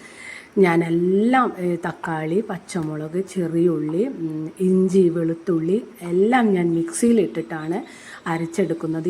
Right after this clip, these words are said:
ഈ ഒരൊറ്റ ജോലി മാത്രമേ ഉള്ളൂ ഇതിൽ ഗായ്സ്. വളരെ പെട്ടെന്ന് നമുക്ക് തയ്യാറാക്കിയെടുക്കാം. രണ്ട് തക്കാളി, കുഞ്ഞു തക്കാളിയാണ് രണ്ടെണ്ണം, ഇല്ലെങ്കിൽ വലുതാണെങ്കിൽ ഒരെണ്ണം, ഒരു അഞ്ച് പത്ത് ചെറിയുള്ളി, രണ്ട് പച്ചമുളക്,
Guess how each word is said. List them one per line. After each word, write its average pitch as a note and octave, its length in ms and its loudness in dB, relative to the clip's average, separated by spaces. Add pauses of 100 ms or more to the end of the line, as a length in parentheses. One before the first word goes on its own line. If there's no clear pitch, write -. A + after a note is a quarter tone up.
ഈ G#3 40 4 (100)
ഒരൊറ്റ F3+ 680 -4 (180)
ജോലി F3+ 300 4 (100)
മാത്രമേ F3+ 500 0
ഉള്ളൂ D#3+ 260 -4
ഇതിൽ E3 240 -2 (140)
ഗായ്സ്. F#3 420 -6
വളരെ F#3 340 -2
പെട്ടെന്ന് F#3 420 -2
നമുക്ക് E3 280 -6
തയ്യാറാക്കിയെടുക്കാം. D#3 840 -6 (760)
രണ്ട് E3 180 0 (120)
തക്കാളി, E3+ 440 -2 (120)
കുഞ്ഞു E3+ 300 2
തക്കാളിയാണ് E3 540 -4
രണ്ടെണ്ണം, D#3+ 520 -4
ഇല്ലെങ്കിൽ E3 360 0 (120)
വലുതാണെങ്കിൽ E3 580 -2
ഒരെണ്ണം, E3 420 -2 (360)
ഒരു A3 160 4
അഞ്ച് E3+ 280 2
പത്ത് E3 220 -2 (100)
ചെറിയുള്ളി, D#3 560 0
രണ്ട് F#3+ 320 0
പച്ചമുളക്, E3 680 -4